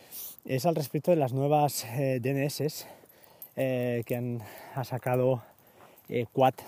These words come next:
nine, que es, ah, creo que es, ah, una filial de I B M o es I B M. Y básicamente lo que han hecho es, ah, pues eso, mm, dar,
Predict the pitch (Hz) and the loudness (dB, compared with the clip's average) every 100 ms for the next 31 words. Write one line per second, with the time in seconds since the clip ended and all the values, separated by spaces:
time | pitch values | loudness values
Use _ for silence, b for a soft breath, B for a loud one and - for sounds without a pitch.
0 | - 147 135 175 196 B B B B B | -6 -2 0 -2 -4 B B B B B
1 | B - 123 113 107 - - 117 110 113 | B -4 0 0 -2 -8 -8 -8 -8 -12
2 | B 123 110 117 - - - 123 110 104 | B -8 -6 -8 -8 -12 -12 -10 -8 -8
3 | 101 B B B B B B B B 107 | -12 B B B B B B B B -8
4 | 110 - 98 131 185 135 110 123 220 240 | -6 -6 0 4 4 4 0 0 0 0
5 | 117 104 107 107 127 117 117 170 208 - | -2 -2 -2 -2 -2 -2 0 0 0 -4
6 | B B B B B B B - 143 139 | B B B B B B B -6 -2 0
7 | 135 131 175 180 175 196 202 B B 135 | 0 0 0 0 2 2 0 B B -4
8 | 123 139 147 165 - 180 180 - - 156 | -2 -2 -2 -2 0 2 2 -2 -6 -4
9 | 131 113 - _ B B B B - 139 | -4 -6 -12 _ B B B B -2 0
10 | 147 151 - - 143 131 123 120 107 B | 2 -2 -4 -8 -6 -4 -4 -6 -10 B
11 | B B B B B 120 135 147 | B B B B B 0 0 -2